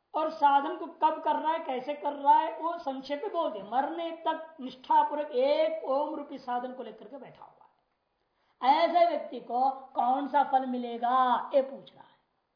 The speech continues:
कौन सा फल मिलेगा उसको। तस्मै सोवाच, उसके लिए गुरुदेव पिपलाद महर्षि जवाब देंगे अगले मंत्र से। यह आनंद गिरी बहुत सुंदर अवतरण का दे रहे हैं।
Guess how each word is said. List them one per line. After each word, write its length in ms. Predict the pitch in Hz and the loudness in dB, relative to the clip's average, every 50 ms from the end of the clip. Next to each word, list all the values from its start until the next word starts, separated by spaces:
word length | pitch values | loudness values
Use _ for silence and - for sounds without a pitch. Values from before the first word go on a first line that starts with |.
| _ - | _ -8
कौन 220 | 285 311 339 311 | -6 -6 -4 -4
सा 100 | 269 262 | -4 -4
फल 160 | 254 254 226 | -4 -4 -8
मिलेगा 340 | 196 190 180 160 143 143 135 | -12 -14 -18 -20 -20 -20 -20
उसको। 360 | - _ _ _ _ _ _ _ _ _ _ _ _ _ _ _ _ _ _ _ _ _ _ _ _ _ _ _ _ _ _ _ _ _ _ _ _ _ _ _ _ | -20 _ _ _ _ _ _ _ _ _ _ _ _ _ _ _ _ _ _ _ _ _ _ _ _ _ _ _ _ _ _ _ _ _ _ _ _ _ _ _ _
तस्मै 300 | 247 220 220 247 226 220 | -12 -12 -12 -14 -16 -16
सोवाच, 640 | - 247 220 208 208 214 214 220 220 254 269 262 262 - - - - _ _ _ _ _ | -14 -12 -10 -6 -4 -2 -2 -2 0 4 4 4 4 2 -4 -20 -20 _ _ _ _ _
उसके 300 | 320 311 - - - 294 | -6 -6 -6 0 2 2
लिए 160 | 277 254 220 - | 2 2 0 -4
गुरुदेव 400 | 226 214 220 233 233 226 220 185 - - - _ _ - | -8 -10 -8 -6 -6 -6 -6 -8 -12 -16 -20 _ _ -18
पिपलाद 540 | 208 - 240 220 220 240 269 302 294 294 | -14 -10 -6 -2 4 6 6 6 6 4
महर्षि 720 | 269 254 247 247 240 220 - 247 220 208 185 - - _ _ - | 2 2 2 0 0 -2 -6 -10 -12 -14 -14 -16 -20 _ _ -16
जवाब 400 | 190 226 220 220 208 202 185 170 | -14 -10 -8 -6 -6 -6 -8 -10
देंगे 500 | 190 196 202 202 202 196 190 - - _ _ _ - | -14 -16 -16 -14 -14 -14 -14 -14 -18 _ _ _ -10
अगले 260 | 214 202 208 196 196 | -10 -10 -10 -12 -14
मंत्र 360 | 185 185 185 180 160 165 185 175 | -14 -16 -18 -20 -20 _ -20 -20
से। 180 | _ _ _ _ _ _ _ _ _ _ _ _ _ _ _ _ _ _ _ _ _ _ _ _ _ _ _ _ _ _ _ _ _ _ _ _ _ _ _ _ _ _ _ _ _ _ _ _ _ _ _ - | _ _ _ _ _ _ _ _ _ _ _ _ _ _ _ _ _ _ _ _ _ _ _ _ _ _ _ _ _ _ _ _ _ _ _ _ _ _ _ _ _ _ _ _ _ _ _ _ _ _ _ 0
यह 120 | - 262 | 2 2
आनंद 240 | 254 269 302 339 349 | 4 4 0 -2 -4
गिरी 160 | 320 311 311 | -6 -6 -6
बहुत 200 | - 294 277 269 | -2 -2 -2 -2
सुंदर 200 | 269 269 269 277 | -2 -2 0 0
अवतरण 340 | 262 254 247 254 254 254 254 | 0 0 0 -2 -4 -4 -2
का 100 | 262 254 | 0 0
दे 160 | 240 247 247 | 0 0 -2
रहे 100 | 254 254 | -4 -4
हैं। 340 | 226 226 254 - - _ _ | -4 -6 -10 -14 -18 _ _